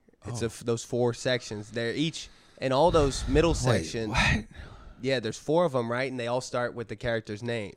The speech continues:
Speaker 1: So, so we got the four Gospels in the middle.
Speaker 2: Whoa.
Speaker 1: And we get two deaths. Yeah, check it.
Speaker 2: Yeah.
Speaker 1: Daniel, Lucia, Maria, Marta.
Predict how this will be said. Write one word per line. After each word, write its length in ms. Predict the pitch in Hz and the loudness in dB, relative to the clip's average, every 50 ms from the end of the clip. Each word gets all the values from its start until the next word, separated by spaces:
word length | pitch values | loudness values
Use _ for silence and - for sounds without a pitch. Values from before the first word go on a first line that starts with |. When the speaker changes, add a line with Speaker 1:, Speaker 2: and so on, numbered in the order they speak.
| - | -16
Speaker 1:
So, 220 | - - 117 113 113 | -14 -8 -6 -6 -6
so 80 | 110 117 | -6 -8
we 100 | 120 123 | -6 -2
got 180 | 123 127 117 - | -2 -2 0 -2
the 60 | 120 | -6
four 260 | - - 135 139 131 | -6 -2 -2 -2 0
Gospels 520 | 120 127 123 127 127 123 - 113 110 104 107 | 0 0 2 2 0 -2 -4 -10 -10 -8 -6
in 80 | 107 | -8
the 60 | 110 110 | -6 -6
middle. 340 | 110 104 101 95 98 - _ - - - - | -6 -6 -6 -8 -10 -14 _ -20 -20 -10 -2
Speaker 2:
Whoa. 360 | 104 98 104 104 95 85 85 - | 2 4 6 6 6 4 2 0
Speaker 1:
And 120 | 135 131 | 0 2
we 100 | 147 160 | 2 2
get 260 | 160 170 147 - - _ _ _ _ _ - - - | 4 2 0 0 -2 _ _ _ _ _ -20 -16 -10
two 440 | - - 185 190 196 196 196 190 175 - - _ _ _ - - - - - _ _ _ _ _ - 120 - | -4 0 2 2 2 2 0 -2 -4 -8 -14 _ _ _ -20 -20 -20 -20 -20 _ _ _ _ _ -16 -4 0
deaths. 580 | 151 165 160 131 110 - - - - - - - _ _ _ | 0 0 0 0 -4 -10 -12 -14 -12 -14 -14 -18 _ _ _
Yeah, 220 | - 123 135 123 104 | -10 -8 -8 -8 -8
check 340 | - - 156 156 147 - | -8 -6 -4 -4 -4 -6
it. 100 | 107 92 95 | -10 -12 -8
Speaker 2:
Yeah. 180 | 120 120 120 127 | -4 -2 0 0
Speaker 1:
Daniel, 300 | 139 143 147 143 139 131 | 0 0 0 -2 -2 -2
Lucia, 600 | 131 135 139 135 - - - 135 131 127 127 131 _ _ _ _ _ _ _ | -2 -4 -4 -4 -8 -8 -6 -4 -4 -4 -6 -8 _ _ _ _ _ _ _
Maria, 420 | - 113 117 120 127 127 127 120 | -12 -8 -4 -2 0 0 0 0
Marta. 540 | 117 117 123 135 135 131 - 113 95 - - | 0 0 0 -2 -2 -4 -6 -12 -12 -14 -14